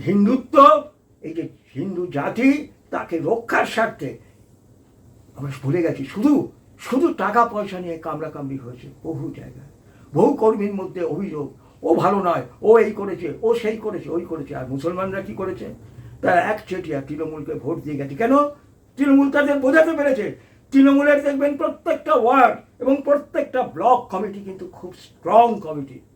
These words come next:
এই দুটো জায়গায় তৃণমূল কিন্তু সব সময় বিজেপির থেকে এগিয়ে আসবে।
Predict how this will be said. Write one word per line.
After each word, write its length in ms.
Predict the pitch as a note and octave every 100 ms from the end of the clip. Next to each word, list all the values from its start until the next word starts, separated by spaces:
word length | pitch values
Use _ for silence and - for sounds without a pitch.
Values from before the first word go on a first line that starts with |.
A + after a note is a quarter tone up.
| -
এই 140 | E3+
দুটো 360 | E3 G#3 C4+ B3+
জায়গায় 440 | B3 A#3+ B3 G#3+
তৃণমূল 460 | - B3+ A#3+ A3+ A3
কিন্তু 440 | G#3+ G3+ G3+ F#3 - _ _ _ _ _ -
সব 200 | A3+ C#4+
সময় 420 | - - A#3 A3+ G3+
বিজেপির 440 | F#3+ G#3+ G#3 -
থেকে 200 | G3 F#3+
এগিয়ে 260 | E3+ F3 D3+
আসবে। 320 | C#3 D3